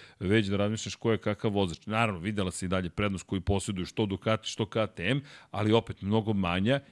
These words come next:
i odjednom rezultati koji su mnogo bolji. E da, jedini ozbiljan problem, moramo da napomenemo,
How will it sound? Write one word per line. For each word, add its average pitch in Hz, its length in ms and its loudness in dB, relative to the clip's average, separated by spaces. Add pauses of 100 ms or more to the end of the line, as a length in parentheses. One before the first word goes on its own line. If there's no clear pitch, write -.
(120)
i 131 80 2
odjednom 127 300 4
rezultati 113 560 -2
koji 110 160 0
su - 120 -6
mnogo 104 180 2
bolji. 92 240 0
E 151 100 0
da, 156 120 2
jedini 120 380 -2
ozbiljan 110 400 0
problem, 110 320 0
moramo 104 280 2
da 87 80 -2
napomenemo, 98 640 -2